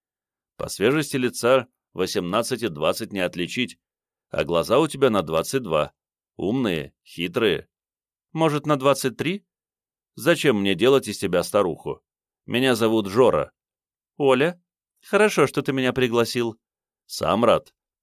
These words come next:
Только музыка здесь порой скучноватая. София Ротару и Юрий Антонов как-то слегка не то.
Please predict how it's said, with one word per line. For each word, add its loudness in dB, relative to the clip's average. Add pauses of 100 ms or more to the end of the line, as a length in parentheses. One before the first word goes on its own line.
(140)
Только 2
музыка 2
здесь 0
порой 4
скучноватая. -2 (440)
София 2
Ротару 4
и -2
Юрий 2
Антонов 0 (260)
как-то 0
слегка 0
не 0
то. 0